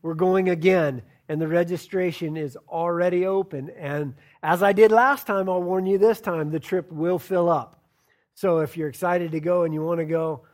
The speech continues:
um, you can register online. All the information is on the website or in your e-bulletin for sure.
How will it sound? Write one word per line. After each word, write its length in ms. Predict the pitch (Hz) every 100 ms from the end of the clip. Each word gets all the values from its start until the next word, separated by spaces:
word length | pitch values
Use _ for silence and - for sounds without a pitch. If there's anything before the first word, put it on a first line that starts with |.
| _ _ -
um, 400 | 160 156 151 147
you 100 | 147
can 120 | 151
register 500 | 156 160 147 170 151
online. 720 | 147 143 147 147 147 147 131 - _ -
All 140 | 170 185
the 100 | 175
information 580 | 135 156 160 147 147
is 160 | 143 135
on 140 | 151
the 80 | 143
website 580 | 156 170 143 175 160 160
or 300 | 196 185 180
in 140 | 175 160
your 120 | 156
e-bulletin 720 | 185 156 147 165 147 156 147
for 420 | 131 - 160 160
sure. 560 | 139 - 165 156 131 127